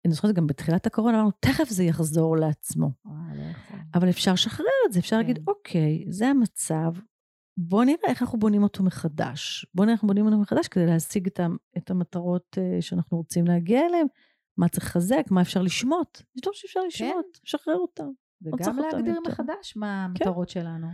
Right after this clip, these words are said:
Speaker 1: כן, אני חושבת שהתקופה הזאת היא באמת, אה, משק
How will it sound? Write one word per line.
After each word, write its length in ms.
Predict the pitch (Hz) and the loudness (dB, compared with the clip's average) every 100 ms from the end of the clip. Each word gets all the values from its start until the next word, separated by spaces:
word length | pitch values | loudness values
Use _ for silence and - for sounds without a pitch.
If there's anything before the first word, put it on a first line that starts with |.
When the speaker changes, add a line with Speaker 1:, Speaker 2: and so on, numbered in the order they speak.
| - _ _ _ _ _ _ _ _ | -14 _ _ _ _ _ _ _ _
Speaker 1:
כן, 120 | - 349 - | -10 -10 -10
אני 80 | 202 | -18
חושבת 340 | - 208 226 | -6 -4 -4
שהתקופה 1040 | - 226 214 196 185 185 180 - - 202 208 | -2 0 2 4 4 2 -2 -10 -6 -2 0
הזאת 240 | 202 185 | 0 -2
היא 100 | - | -4
באמת, 380 | 175 175 185 - | -2 0 -2 0
אה, 60 | 196 185 180 175 170 - 185 | 0 2 2 0 -2 -2 0
משק 340 | 180 - | 0 0